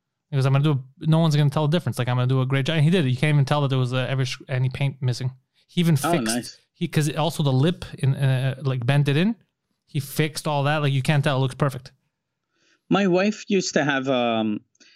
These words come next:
Speaker 2: um, I forget what she, she, uh, yeah, it was a, a, a Hyundai Elantra, and she had, s-, uh, she had sort of ran into something. We needed to fix it, and I knew a guy that you,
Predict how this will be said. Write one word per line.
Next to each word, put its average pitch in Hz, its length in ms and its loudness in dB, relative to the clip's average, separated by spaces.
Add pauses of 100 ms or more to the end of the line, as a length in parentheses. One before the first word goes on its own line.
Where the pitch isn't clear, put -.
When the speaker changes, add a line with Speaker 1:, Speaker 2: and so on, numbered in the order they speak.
(280)
Speaker 2:
um, 117 400 0 (100)
I 151 80 -2
forget 175 400 -2
what 156 160 -2
she, 185 380 2
she, - 160 -2
uh, 156 260 2
yeah, 175 240 0
it 151 60 0
was 156 160 0
a, 156 60 2
a, 127 600 0
a 117 280 0
Hyundai 143 360 0
Elantra, 131 560 0 (540)
and 135 180 0
she - 160 0
had, 143 100 0
s-, - 200 -6 (120)
uh, 123 260 0
she 151 240 -2
had 131 100 -2 (420)
sort - 400 -2
of 120 200 -2
ran 123 280 -2
into 127 300 -2
something. 139 480 -2
We 135 120 2
needed 131 380 2
to 123 100 -2
fix 123 320 -4
it, 165 120 -2 (320)
and 165 160 0
I 202 160 0
knew 226 320 2
a 185 80 -2
guy 151 680 -2 (400)
that 143 140 0 (180)
you, 156 240 0